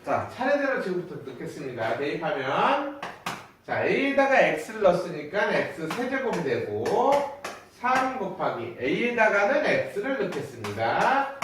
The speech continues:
B에다가는 이 와이를 넣겠습니다. 자, 삼 곱하기 A에다가는 X를 대입하고요. B에다가는 이 와이를 넣겠습니다.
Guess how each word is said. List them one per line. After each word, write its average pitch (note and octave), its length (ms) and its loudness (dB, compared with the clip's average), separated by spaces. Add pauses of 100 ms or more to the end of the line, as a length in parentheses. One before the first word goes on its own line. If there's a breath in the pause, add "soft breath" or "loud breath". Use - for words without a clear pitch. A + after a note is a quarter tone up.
(340)
B에다가는 D#3+ 840 0
이 G#3 140 -4
와이를 A#3 460 2
넣겠습니다. - 420 -10 (1800)
자, - 160 -12 (220)
삼 C#4+ 500 4
곱하기 - 760 -2
A에다가는 C4 880 4
X를 F3 520 0
대입하고요. B3 1040 4
B에다가는 D#3 840 4 (480)
이 C#4+ 460 0
와이를 F#3 880 6
넣겠습니다. - 640 -6